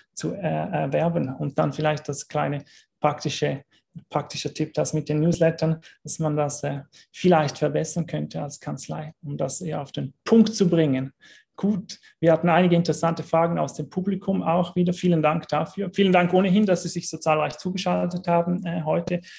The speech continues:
Vor allem aber natürlich vielen Dank an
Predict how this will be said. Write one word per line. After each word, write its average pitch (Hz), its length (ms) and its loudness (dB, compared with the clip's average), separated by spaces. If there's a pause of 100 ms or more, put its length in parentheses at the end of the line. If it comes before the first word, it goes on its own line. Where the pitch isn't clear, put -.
(140)
Vor 170 220 6
allem 214 200 8
aber 180 180 6
natürlich 170 420 2
vielen 175 320 -2
Dank 160 340 -4
an 156 460 -4